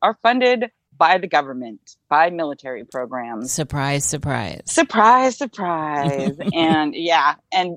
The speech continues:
Speaker 1: and there is a nano department out here in Davis at the university. They have a nano, uh, telescope and all that stuff, or microscope and telescope, microscope, and they have a whole department. And, uh, <laughs> this blew my mind.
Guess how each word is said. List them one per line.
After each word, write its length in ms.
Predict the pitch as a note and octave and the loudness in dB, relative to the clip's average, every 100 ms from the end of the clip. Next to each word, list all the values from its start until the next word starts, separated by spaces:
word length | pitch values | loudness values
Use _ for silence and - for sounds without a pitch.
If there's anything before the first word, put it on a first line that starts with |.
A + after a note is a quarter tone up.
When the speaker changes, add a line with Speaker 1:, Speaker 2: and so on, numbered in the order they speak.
| F#3+ | 4
Speaker 1:
and 160 | A3 | 4
there 160 | A3+ A#3 | 4 2
is 140 | A3+ | 0
a 60 | F4 | -4
nano 340 | A3 G3+ C#4+ | -4 -2 -4
department 460 | A3+ F#3 E3 D#3+ - | -4 -2 -4 -4 -6
out 140 | D#3+ D#3+ | -6 -6
here 100 | E3+ | -10
in 60 | D3 | -8
Davis 420 | C#3 E3 C#3+ - - | -8 -6 -8 -6 -6
at 100 | E3 | -6
the 80 | F3 | -6
university. 540 | D3+ C#3 E3 - D#3+ | -8 -6 -8 -8 -10
They 120 | D#3+ | -6
have 180 | F3 F3 | -4 -4
a 40 | F3+ | -2
nano, 520 | D#3 D#3+ D3+ D3 D3 _ - | -2 -2 -2 -6 -10 _ -8
uh, 300 | C#3 C#3 B2 B2+ _ _ _ _ _ - | -6 -4 -6 -12 _ _ _ _ _ -2
telescope 680 | G3 F3+ F3+ F#3+ F#3+ F#3+ F3+ | 4 4 4 0 2 0 0
and 100 | E3 | -2
all 120 | D#3+ | -2
that 180 | D#3+ D3 | -4 -6
stuff, 240 | - D3+ | -2 2
or 100 | D#3 | 2
microscope 640 | D3+ E3 F#3+ - F#3 F#3 _ - | 4 2 0 -2 0 0 _ -4
and 440 | - D3+ C#3 C#3 D3 _ _ - | 0 0 0 -2 -6 _ _ -10
telescope, 500 | G#2 A2+ - B2 A2+ | -8 -8 -8 -10 -4
microscope, 640 | D#3 D#3+ D#3+ D#3 E3 D3+ - | 0 0 -2 -4 -2 -2 -2
and 220 | C#3 B2+ - _ _ - | -6 -6 -14 _ _ 0
they 60 | F#3 | 2
have 80 | |
a 40 | G3 | 4
whole 140 | G3 | 2
department. 540 | F3 - F3 - C#3+ C#3 | 0 2 2 2 -2 -2
And, 360 | - F3+ F3 E3+ | 2 4 4 4
uh, 300 | E3+ D#3 D#3+ G#3+ | 2 4 4 2
<laughs> 40 | D#4+ F4+ - B4+ - - B4 G4+ | 0 0 -2 -8 -8 -8 -6 -4
this 200 | F#4+ - | -4 -4
blew 220 | B3 C4+ | -2 4
my 160 | B3+ B3 | 4 4
mind. 400 | A#3+ A#3+ A#3 | 4 2 0